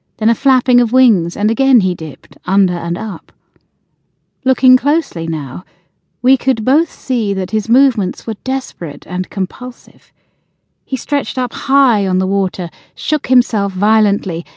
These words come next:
and dipped under again and again, trying in vain to wash himself clean. Very quietly, Sarah said, "He has oil on his feathers. He doesn't know how to get it off."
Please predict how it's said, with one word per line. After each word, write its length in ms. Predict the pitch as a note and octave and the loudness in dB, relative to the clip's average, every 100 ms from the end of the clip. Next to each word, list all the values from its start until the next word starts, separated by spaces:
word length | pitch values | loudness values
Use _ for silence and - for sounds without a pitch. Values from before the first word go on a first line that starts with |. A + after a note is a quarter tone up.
| - | -2
and 160 | F#3+ | 0
dipped 320 | F#3 A#3+ - - | 2 0 -2 -2
under 340 | A3+ G#3+ F#3+ | 2 2 2
again 500 | F#3 A#3+ A#3 G3+ E3 | -2 -2 -2 -2 -4
and 180 | D3+ D#3 | -4 -6
again, 440 | F3+ A3+ G#3+ E3 - _ _ | -4 -2 0 -2 -6 _ _
trying 300 | C4 C#4 B3+ | 2 6 6
in 160 | A#3+ | 6
vain 380 | A3+ B3 A#3+ G3 | 4 2 2 2
to 100 | F#3+ | -2
wash 300 | F#3 G#3 - | -4 -4 -4
himself 480 | G3+ F#3 F3 E3 - | -6 -6 -6 -10 -10
clean. 460 | - A3 F3+ C#3+ - _ _ _ _ _ _ _ _ _ _ _ _ _ _ _ | -10 -8 -6 -10 -14 _ _ _ _ _ _ _ _ _ _ _ _ _ _ _
Very 260 | A3 A#3+ | -2 0
quietly, 720 | - C#4+ C4+ G3+ - - D#3+ E3+ | -2 0 0 -2 -6 -8 -8 -8
Sarah 440 | - G#3+ G#3 G3+ | -8 -6 -4 -6
said, 380 | - G3 F#3+ - _ _ _ _ _ _ _ _ _ _ _ | -8 -12 -12 -16 _ _ _ _ _ _ _ _ _ _ _
"He 160 | - B3 | -4 -2
has 260 | A3 A#3+ - - | -2 -4 -8 -4
oil 400 | B3+ B3+ G#3+ F#3 | -2 0 0 -2
on 160 | F#3 F3 | -2 -4
his 240 | G#3 - | -8 -10
feathers. 580 | - A#3+ G3+ E3+ - _ _ _ _ _ _ _ | -10 -10 -10 -16 -18 _ _ _ _ _ _ _
He 140 | _ A3 | _ -6
doesn't 380 | B3+ B3+ A#3+ A3 | -2 0 0 0
know 140 | A3 | 0
how 220 | G3 A3 | 0 -4
to 120 | A3 G#3+ | -4 -6
get 240 | G#3+ G#3 | -6 -6
it 140 | A3 | -8
off." 420 | A#3+ G#3+ - _ | -8 -10 -12 _